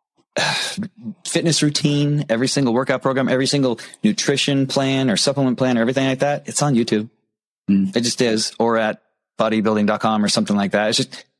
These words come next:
Speaker 1: it's all there. So why do people buy a program? I'll ask you,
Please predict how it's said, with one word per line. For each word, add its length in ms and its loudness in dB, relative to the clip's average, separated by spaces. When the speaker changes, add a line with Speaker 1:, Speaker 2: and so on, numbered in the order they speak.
Speaker 1:
it's 120 0
all 140 2
there. 400 0
So 120 2
why 80 2
do 80 0
people 480 0
buy 440 2
a 60 -6
program? 420 -2
I'll 160 2
ask 180 -2
you, 140 2